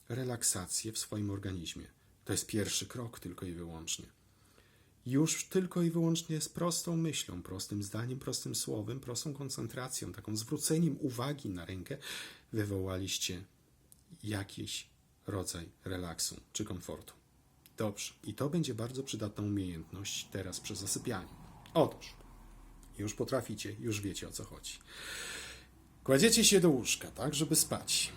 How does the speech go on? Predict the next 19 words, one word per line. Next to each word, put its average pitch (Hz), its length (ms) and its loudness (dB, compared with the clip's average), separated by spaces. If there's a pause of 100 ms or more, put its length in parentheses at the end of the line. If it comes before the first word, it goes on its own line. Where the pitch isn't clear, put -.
(240)
Pamiętajcie 196 520 8
o 190 40 6
tym, 185 160 4
żeby 165 320 6
odsunąć 180 580 6
problemy, 101 540 -2
żeby 151 200 6
nie 180 180 6
iść 180 200 4
z - 60 4
tymi 160 160 6
problemami 143 540 4
do 127 100 4
łóżka, 101 360 0
dobrze? 117 420 2 (320)
Łóżko 180 460 4
służy 101 420 -2
do - 160 -6
wypoczynku. - 760 -6